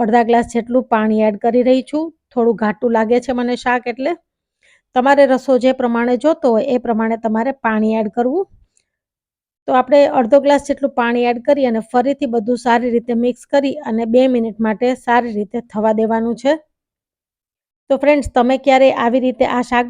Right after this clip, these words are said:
બનાવ્યું છે કે નહીં એ મને કોમેન્ટ કરીને જરૂરથી કહેજો. તો બે મિનિટ પછી તમે જોઈ શકો છો કે એકદમ સરસ ટેસ્ટી એવું આપણું આ શાક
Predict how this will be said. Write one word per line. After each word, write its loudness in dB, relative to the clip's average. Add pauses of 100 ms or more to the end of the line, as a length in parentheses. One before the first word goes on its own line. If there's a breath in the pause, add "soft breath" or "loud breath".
બનાવ્યું 0
છે 0 (800)
કે 2
નહીં 0
એ 0
મને -2
કોમેન્ટ -2
કરીને -2
જરૂરથી -4
કહેજો. 2 (1120)
તો 2
બે 6
મિનિટ 0
પછી -2
તમે -2
જોઈ 4
શકો -4
છો -4
કે -8 (160)
એકદમ -2
સરસ -2
ટેસ્ટી -2
એવું 2
આપણું -2
આ -2
શાક -2